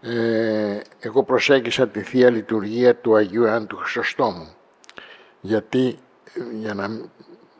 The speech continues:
μην κάνω λάθος, στη Θεία Λειτουργία του Μεγάλου Βασιλείου, η οπισθάμβονος ευχή είναι προς τον Χριστό, δεν είναι προς τον Πατέρα. Έτσι.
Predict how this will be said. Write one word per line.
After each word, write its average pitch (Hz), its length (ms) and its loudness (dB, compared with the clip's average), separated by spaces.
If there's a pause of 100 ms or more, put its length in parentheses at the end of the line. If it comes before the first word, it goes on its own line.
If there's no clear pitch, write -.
(460)
μην 107 220 -12
κάνω 107 280 0
λάθος, 98 640 -4
στη - 200 -8
Θεία 131 360 4
Λειτουργία 120 720 0
του 110 120 -8
Μεγάλου 110 520 2
Βασιλείου, 104 880 0 (760)
η 101 160 -8
οπισθάμβονος 110 920 0
ευχή 107 320 -4
είναι 113 160 0
προς 104 240 -4
τον 107 120 2
Χριστό, - 580 0 (440)
δεν 104 160 -8
είναι 110 140 -8
προς - 260 -10
τον 76 140 -16
Πατέρα. - 520 -12 (1800)
Έτσι. - 320 -20